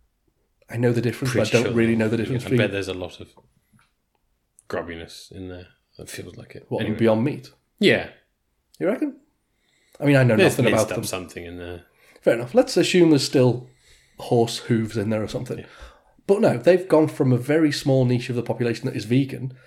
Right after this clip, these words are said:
Speaker 1: and now vegans become less niche, and they're trying to advertise themselves to more, well, vegetarians as well, and people who are just trying to look for a healthier diet and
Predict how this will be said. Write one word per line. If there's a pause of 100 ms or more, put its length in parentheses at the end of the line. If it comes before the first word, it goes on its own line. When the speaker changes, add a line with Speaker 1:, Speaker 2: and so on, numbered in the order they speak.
(640)
Speaker 1:
and
now
vegans
become
less
niche, (340)
and
they're
trying
to
advertise
themselves
to
more,
well,
vegetarians
as
well,
and
people
who
are
just
trying
to
look
for
a
healthier
diet
and